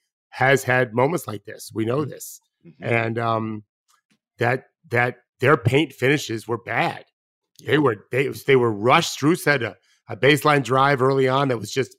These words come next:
Speaker 1: blown, uh, uh, because I think Denver just competed better and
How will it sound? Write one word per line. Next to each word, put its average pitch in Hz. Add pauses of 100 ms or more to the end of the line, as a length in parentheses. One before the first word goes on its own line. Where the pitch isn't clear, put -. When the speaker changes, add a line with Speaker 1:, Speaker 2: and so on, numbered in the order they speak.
Speaker 1:
blown, 143 (580)
uh, 117 (120)
uh, 113
because 127
I 127
think 139 (580)
Denver 127
just 127
competed 131
better 123
and 131